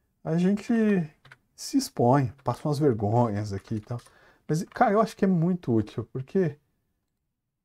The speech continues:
pra galera que, por exemplo, é iniciante, você que tá assistindo aí, fica vendo, "Pô, o cara programa super rápido, eu demoro, não sei o quê e tal."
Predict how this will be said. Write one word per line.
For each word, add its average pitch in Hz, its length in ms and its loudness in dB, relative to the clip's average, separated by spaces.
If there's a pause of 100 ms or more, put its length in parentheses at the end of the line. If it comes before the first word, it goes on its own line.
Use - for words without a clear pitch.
(220)
pra 175 200 -6
galera 156 320 2
que, 143 280 -2
por 127 240 -2
exemplo, 127 280 -2
é 135 40 4
iniciante, 117 760 -4
você 113 200 -8
que - 80 -10
tá 139 100 4
assistindo 123 680 -2
aí, 113 280 0 (640)
fica - 240 -6
vendo, 120 340 -4
"Pô, 202 260 -8
o 190 60 -12
cara 208 200 -2
programa 202 260 -4
super 190 280 -4
rápido, 202 540 0
eu 214 80 4
demoro, 190 680 2
não 202 100 -8
sei 202 160 -10
o 165 40 -12
quê 190 160 -8
e 180 40 -8
tal." - 100 -20